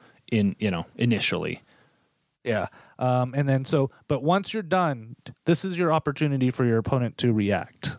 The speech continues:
Speaker 1: Mm-hmm.
Speaker 2: um, and do something. So the one, so you have to pass them priority before you go into your attack step or you end your turn, right?
Speaker 1: Yep.
Speaker 2: So, so you wanna, wanna explain how that kinda works in terms of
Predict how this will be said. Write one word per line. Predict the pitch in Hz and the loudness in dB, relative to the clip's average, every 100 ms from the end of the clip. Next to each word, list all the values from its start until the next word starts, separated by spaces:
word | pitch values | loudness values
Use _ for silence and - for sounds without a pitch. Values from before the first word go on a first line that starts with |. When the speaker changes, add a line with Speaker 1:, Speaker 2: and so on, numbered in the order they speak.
| - | -10
Speaker 1:
Mm-hmm. | 95 120 | -6 0
Speaker 2:
um, | 113 101 | 2 2
and | 107 104 | -2 2
do | 113 | 2
something. | 123 104 101 | 2 -4 -2
So | 139 113 - - - - - | 2 0 0 -20 -20 -20 -2
the | 143 139 - - | 0 0 -4 -12
one, | 127 139 165 180 147 - | -2 0 0 -2 -18 -14
so | - 156 143 131 - - - | -2 2 2 -2 -12 -18 -2
you | 135 | 0
have | 113 165 156 | 2 0 0
to | 156 | -4
pass | - 139 - | 0 -2 -2
them | 123 | -2
priority | 127 113 107 104 104 107 - | 0 2 2 2 0 -2 -2
before | 110 - 120 | -4 2 2
you | 110 | 2
go | 113 107 | 2 0
into | 110 110 | 0 0
your | 95 - - 131 | 0 -4 -12 -6
attack | 120 120 123 | 0 0 0
step | - 143 139 - _ | 0 0 0 -4 _
or | 131 131 123 | 0 2 2
you | 117 107 | 0 -2
end | 110 | -2
your | 98 | -2
turn, | - 95 | 0 0
right? | 101 110 - - - | 2 0 0 -8 -8
Speaker 1:
Yep. | 131 113 - - | -4 -4 -6 -6
Speaker 2:
So, | 143 120 107 | 0 0 2
so | 147 | 0
you | 135 | 2
wanna, | 147 139 143 | 2 0 0
wanna | 147 | 0
explain | 131 - 131 | 0 -2 -2
how | 131 127 113 _ 120 | 0 0 0 _ -4
that | 113 101 | -2 0
kinda | 123 | 0
works | 104 107 113 - - | 4 2 2 -4 -6
in | 123 | -4
terms | 120 117 110 | 0 0 2
of | 107 95 - | 0 0 -12